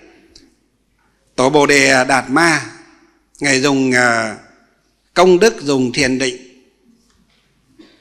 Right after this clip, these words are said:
để, à, ngồi thiền, à, nhập định chín năm khổ hạnh để chờ đệ tử, những người có duyên với Ngài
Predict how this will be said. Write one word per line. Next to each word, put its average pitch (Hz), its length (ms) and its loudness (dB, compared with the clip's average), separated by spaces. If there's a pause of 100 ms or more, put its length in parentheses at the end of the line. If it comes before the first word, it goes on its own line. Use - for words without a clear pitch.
(160)
để, 131 200 0
à, 139 160 2
ngồi 147 320 2
thiền, 143 360 2
à, 131 340 2
nhập 139 240 -2
định 151 260 0
chín 196 220 2
năm 202 280 2 (100)
khổ 131 260 -4
hạnh 135 280 -2 (1000)
để 139 160 -2
chờ 143 460 2
đệ 143 180 0
tử, 143 480 -2 (140)
những 180 160 0
người 165 360 2
có 160 120 0
duyên 185 280 2
với 180 140 -4
Ngài 143 260 0